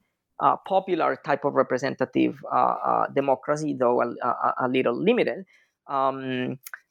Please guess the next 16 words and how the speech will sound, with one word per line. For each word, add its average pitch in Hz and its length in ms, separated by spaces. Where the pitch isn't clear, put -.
but 170 160
then 208 160
at 190 100
the 175 80
same 165 220
time 202 440
that 175 180
Cartagena 165 640
is 180 300
that, 139 280
that, 131 200
that 151 200
type 139 220
of 135 100
society, 156 540
uh, 143 340